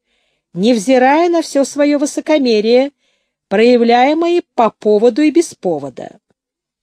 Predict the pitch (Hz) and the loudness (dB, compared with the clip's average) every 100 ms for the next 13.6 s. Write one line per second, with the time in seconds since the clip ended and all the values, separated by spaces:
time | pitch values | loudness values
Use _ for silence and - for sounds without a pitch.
0 | _ _ _ _ _ - 208 269 285 - | _ _ _ _ _ -4 2 2 0 -2
1 | 277 - 269 214 277 233 262 262 - - | -4 0 0 2 0 0 -2 -2 -2 -4
2 | 254 175 208 220 185 302 302 - 269 269 | -4 -2 -2 -2 0 -2 -2 -6 -6 -4
3 | 269 262 262 269 311 339 - - 147 135 | -2 -2 -2 -2 -2 -4 -6 -14 -16 -16
4 | _ _ _ _ _ _ _ - 226 - | _ _ _ _ _ _ _ -2 -2 0
5 | 247 277 233 320 277 - 226 247 - - | -2 -2 0 0 0 -2 0 -2 -4 -6
6 | 277 294 226 185 170 196 190 254 208 - | -2 0 -2 -4 -2 -2 -2 -2 -4 -10
7 | 165 170 165 175 165 339 311 160 - _ | -8 -8 -8 -6 -2 -2 -2 -8 -12 _
8 | _ _ _ _ _ _ - 233 240 392 | _ _ _ _ _ _ -4 -2 0 0
9 | 381 330 - 294 269 330 - 269 247 247 | 2 -2 -4 -4 -2 -2 -2 -4 -2 -2
10 | - 320 311 - _ _ _ _ - 180 | -2 -2 -2 -8 _ _ _ _ -6 -2
11 | 240 - - 320 349 - 262 262 220 226 | -2 -4 -6 -2 0 -2 -2 -2 0 -4
12 | - 294 294 240 185 - 190 185 170 185 | -4 -4 -4 -6 -10 -6 -6 -6 -8 -10
13 | - - 370 294 - | -10 -2 0 0 -4